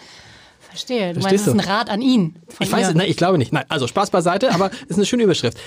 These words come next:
Speaker 2: Ganz interessant. Peter Tschentscher, der Bürgermeister dieser Stadt, warnt in diesem Gespräch Hamburger davor,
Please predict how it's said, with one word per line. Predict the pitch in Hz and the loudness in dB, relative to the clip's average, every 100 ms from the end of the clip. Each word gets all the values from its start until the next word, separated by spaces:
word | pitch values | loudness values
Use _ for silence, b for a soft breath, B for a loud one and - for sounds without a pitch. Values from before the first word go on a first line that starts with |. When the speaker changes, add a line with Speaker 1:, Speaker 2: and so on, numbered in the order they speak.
| B B - | B B -10
Speaker 2:
Ganz | - 247 | -2 2
interessant. | 233 214 196 156 117 - | 2 0 0 -2 -4 -6
Peter | - 247 240 233 | -4 -2 0 -2
Tschentscher, | - 165 127 - | -2 -2 -2 -4
der | 127 | -6
Bürgermeister | 131 180 208 196 185 190 | 0 2 2 0 0 -2
dieser | 170 180 | -2 -2
Stadt, | 165 113 - _ - | -2 -6 -8 _ -10
warnt | 117 143 185 233 | -2 0 0 0
in | - 170 | 0 0
diesem | 175 170 | 2 0
Gespräch | 156 139 - 156 214 b b | -2 -4 0 0 -2 b b
Hamburger | - - 226 190 135 | -10 0 2 2 0
davor, | 127 120 139 202 | -4 -4 -2 -4